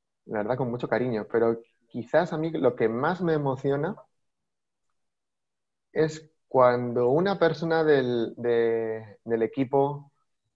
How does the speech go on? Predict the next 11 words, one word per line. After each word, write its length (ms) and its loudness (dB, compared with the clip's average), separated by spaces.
me 160 -2
dice 280 2
que 140 2
tiene 640 2
una 240 6
muy 280 8
buena 300 8
oportunidad 760 2
en 120 0
otra 300 4
empresa, 500 2